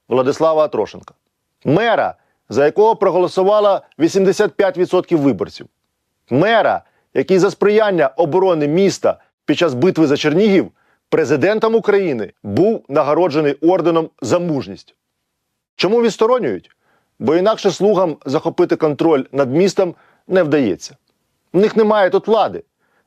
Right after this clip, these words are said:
Бо на виборах дві тисячі двадцятого року «Слуга народа»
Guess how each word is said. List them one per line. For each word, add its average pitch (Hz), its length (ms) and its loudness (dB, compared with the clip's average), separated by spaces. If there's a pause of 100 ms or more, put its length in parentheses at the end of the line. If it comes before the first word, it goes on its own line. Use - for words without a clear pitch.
Бо 156 400 0 (180)
на 143 120 -2
виборах 220 360 0
дві 214 100 -2
тисячі 202 300 -2
двадцятого 190 560 0
року 127 400 0 (180)
«Слуга 139 340 0
народа» 160 500 0